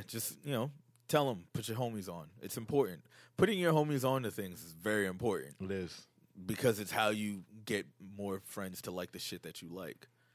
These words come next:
Speaker 1: And that's what we all want. We just want more people to fuck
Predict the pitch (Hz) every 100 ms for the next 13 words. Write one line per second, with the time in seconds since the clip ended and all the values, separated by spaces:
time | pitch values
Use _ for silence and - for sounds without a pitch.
0 | _ _ _ 95 101 98 107 87 92 92
1 | 85 95 82 85 87 90 90 82 90 85
2 | 104 85 82 - 82